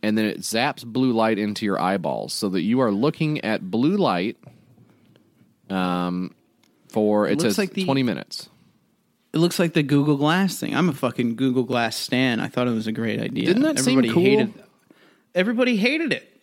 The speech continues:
Speaker 2: I don't know why they hated it.
Speaker 1: I don't know. I, I think it's, this is what my memory of the Google,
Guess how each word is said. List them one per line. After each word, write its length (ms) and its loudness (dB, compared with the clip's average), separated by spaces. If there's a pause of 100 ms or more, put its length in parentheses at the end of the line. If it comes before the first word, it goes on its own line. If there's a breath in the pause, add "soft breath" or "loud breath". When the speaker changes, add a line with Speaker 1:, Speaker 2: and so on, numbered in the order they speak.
Speaker 2:
I 80 0
don't 80 2
know 80 2
why 180 2
they 120 2
hated 320 0
it. 220 -12 (1500 soft breath)
Speaker 1:
I 100 -8
don't 180 -2
know. 300 -4
I, 220 0
I 120 -4
think 240 -4
it's, 280 -4 (760)
this 240 0
is 100 0
what 160 2
my 180 0
memory 360 0
of 140 -2
the 100 -4
Google, 560 -2